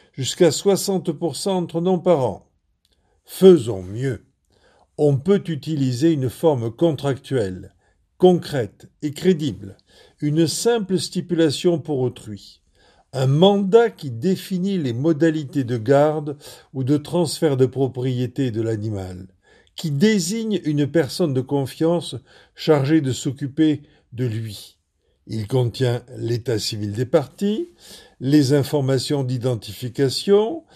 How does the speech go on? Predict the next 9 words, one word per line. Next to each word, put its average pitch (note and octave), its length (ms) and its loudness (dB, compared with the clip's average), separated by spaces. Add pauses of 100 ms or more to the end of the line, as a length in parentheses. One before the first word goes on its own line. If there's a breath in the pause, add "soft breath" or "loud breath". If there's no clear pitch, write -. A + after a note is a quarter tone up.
(280 soft breath)
la A#2 220 2
race F3+ 540 2 (340 soft breath)
et C3 100 -4
les B2+ 220 0
informations D3 640 0
souhaitées F3 420 -2
par F#3+ 180 2
les F3+ 120 4
parties. - 560 -6